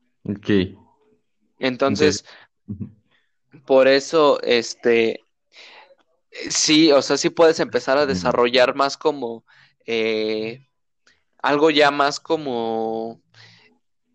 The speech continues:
Speaker 2: como tú dices, ¿no? Como un sexto sentido, pero en deportivo.
Speaker 1: Ajá,
Speaker 2: ¿No?
Speaker 1: eso, un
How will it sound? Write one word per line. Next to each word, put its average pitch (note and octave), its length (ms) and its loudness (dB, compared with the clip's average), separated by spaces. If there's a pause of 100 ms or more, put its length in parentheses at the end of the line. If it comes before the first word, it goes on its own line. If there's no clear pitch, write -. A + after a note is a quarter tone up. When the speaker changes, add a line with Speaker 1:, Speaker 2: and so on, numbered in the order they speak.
(140)
Speaker 2:
como B2+ 260 -2
tú D3+ 140 0
dices, C#3 320 -2
¿no? C#3+ 140 0
Como D#3 220 2
un D#3 80 -6
sexto E3 400 -2
sentido, C#3+ 640 -2
pero A2+ 180 -2
en A2 180 -12
deportivo. A#2+ 800 -6 (1000)
Speaker 1:
Ajá, G#2 460 -4
Speaker 2:
¿No? B2 140 2
Speaker 1:
eso, F2 180 -6
un G#2+ 160 -2